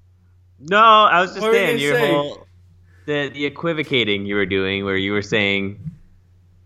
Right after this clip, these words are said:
Speaker 1: "Well, maybe you shouldn't just deal drugs, even though the punishment doesn't necessarily fit the crime." I've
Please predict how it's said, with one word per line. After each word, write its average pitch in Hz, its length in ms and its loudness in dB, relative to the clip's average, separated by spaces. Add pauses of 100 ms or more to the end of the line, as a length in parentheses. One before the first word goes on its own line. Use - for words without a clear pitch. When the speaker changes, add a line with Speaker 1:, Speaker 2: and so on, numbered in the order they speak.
(120)
Speaker 1:
"Well, 113 360 2
maybe 104 240 -4
you 120 100 -4
shouldn't 123 320 -6
just 131 280 -6
deal 139 220 -4
drugs, 123 600 0
even 107 180 -6
though 117 120 0
the 110 80 0
punishment 110 600 -4 (460)
doesn't 107 340 -4
necessarily 98 540 -2
fit 104 220 -4
the 104 60 -2
crime." 107 220 0
I've 95 240 -2